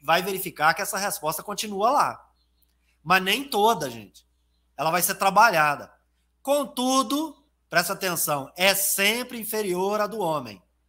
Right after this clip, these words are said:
Há tanta distância entre a alma dos animais e a do homem quanto que existe entre a alma do homem e Deus." Na segunda edição,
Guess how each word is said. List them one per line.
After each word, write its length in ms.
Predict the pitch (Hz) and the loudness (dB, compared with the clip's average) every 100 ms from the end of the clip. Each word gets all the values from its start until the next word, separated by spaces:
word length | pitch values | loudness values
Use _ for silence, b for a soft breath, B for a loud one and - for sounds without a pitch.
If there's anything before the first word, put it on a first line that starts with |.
| _ _ _ | _ _ _
Há 160 | - 185 | 2 2
tanta 340 | 190 247 269 | 2 -4 -4
distância 460 | 214 208 - 196 185 | -6 -4 -2 -2 -4
entre 180 | 175 175 | -2 2
a 40 | |
alma 180 | 170 165 | 2 0
dos 140 | 143 | -6
animais 520 | 156 156 147 151 151 143 | -6 -4 -2 0 0 -4
e 40 | |
a 20 | |
do 160 | 143 139 | -10 -4
homem 260 | 170 202 | -4 -4
quanto 260 | 208 208 208 | -8 -12 -12
que 100 | 220 | -8
existe 400 | 214 156 175 180 | -8 -6 -8 -10
entre 180 | 170 175 | -8 -2
a 60 | |
alma 200 | 156 165 | 0 -2
do 140 | 156 156 | -8 -8
homem 340 | 139 151 165 | -8 -8 -10
e 120 | - 170 | -14 -14
Deus." 680 | 123 98 92 - - - _ _ _ _ _ _ _ _ _ _ _ _ _ _ _ _ _ _ _ _ _ _ _ | -12 -14 -12 -12 -12 -16 _ _ _ _ _ _ _ _ _ _ _ _ _ _ _ _ _ _ _ _ _ _ _
Na 160 | 202 262 | 0 2
segunda 480 | - 214 220 277 247 | 2 -2 -6 -2 -2
edição, 580 | 208 - 160 127 98 | 0 0 0 -2 -8